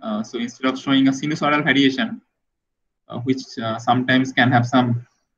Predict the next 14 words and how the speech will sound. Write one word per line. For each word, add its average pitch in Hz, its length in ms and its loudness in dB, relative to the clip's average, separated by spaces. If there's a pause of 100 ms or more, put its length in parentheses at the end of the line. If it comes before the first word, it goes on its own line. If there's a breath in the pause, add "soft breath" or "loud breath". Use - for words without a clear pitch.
(180)
uh, 110 340 2 (360)
different 139 380 4
or 131 80 6
wrong 127 220 8
implication 131 600 4
that, 113 300 4
uh, 107 380 4
this, 117 300 0
uh, 107 80 -2
fluctuation 135 480 0
is 123 80 0
always, 123 420 6
uh, 120 80 2
sinusoidal. 117 580 0